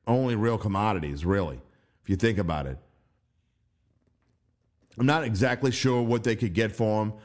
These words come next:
I'd have to go digging deeper into his contract. But it's time for Alvin Kamara to move on. This Saints team, y-, you don't wanna hear this.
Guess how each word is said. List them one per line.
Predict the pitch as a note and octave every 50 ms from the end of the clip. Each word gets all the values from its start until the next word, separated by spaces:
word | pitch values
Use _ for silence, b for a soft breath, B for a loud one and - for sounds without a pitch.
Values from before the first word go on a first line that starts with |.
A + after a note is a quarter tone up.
| B B B
I'd | - A2+ B2+
have | C#3 C3 -
to | C#3+
go | B2+ C3 B2
digging | A2+ F#2+ F2 A#2+ A#2+ G#2 A#2 A2+ A2 G#2 G2+ G#2 F2+ E2+ D#2+ - F#2
deeper | E2 F2+ A#2+ A#2 - - A#2+ A#2
into | A2 - B2
his | A2+ G#2 -
contract. | - - A#2 G#2 G#2 G#2 G2 - A2 G2+ G2+ G2+ G2 - b b b b b b b b _ _ _ _ _ _ _ _ _ _ _ _ _ _ _ _ _ _
But | - B2 B2 G#2+ - - - _
it's | B2 B2 A#2+ -
time | - D3+ C3+ A#2+ A2+ G2+
for | G#2+
Alvin | G2+ F#2 F#2 F2+ E2
Kamara | - F2+ E2+ E2+ D#2+ D#2+ D#2
to | C#2+
move | C#2 D2+ D2+ C#2+ D2
on. | D2 C2 A#1+ A1+ - _ _ _ _ _ _ _ _ _ _ _ _ _ _ _ _ _ _ _ _ _ _ _ _ _ _ _ _ _ _ _ _ _ _ _ -
This | C3 D3 C#3 - - - b b b b b b b
Saints | - - E3 D#3+ D3+ C#3 -
team, | - D#3+ D3 C3+ C3 B2+ B2+ A#2+ - - - _ _ _ _ _ _ -
y-, | A2
you | A2+ A#2+ B2+ A#2+ C3 C3+ C#3+
don't | D3 D#3+ E3 D#3+
wanna | D#3 C#3+ C3+
hear | C#3+ D3+ D#3 C#3+
this. | A#2+ G2 E2 D#2+ - - - -